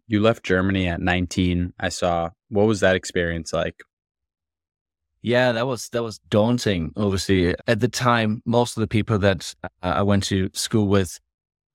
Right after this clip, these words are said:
Speaker 2: some of the, some of the boys would kind of join, uh, the military 'cause that was sort of a requirement at the time. And a lot other people would kind of start off with university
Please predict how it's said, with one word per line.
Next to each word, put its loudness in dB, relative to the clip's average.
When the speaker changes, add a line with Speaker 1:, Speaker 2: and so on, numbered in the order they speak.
Speaker 2:
some 2
of 0
the, 2
some -2
of -12
the 0
boys 6
would -6
kind 0
of -6
join, 0
uh, 0
the -2
military 2
'cause -4
that 2
was -4
sort 0
of -2
a -10
requirement 0
at -2
the -8
time. 2
And -2
a -2
lot 2
other 2
people -4
would -4
kind 2
of 0
start -2
off 0
with -4
university 2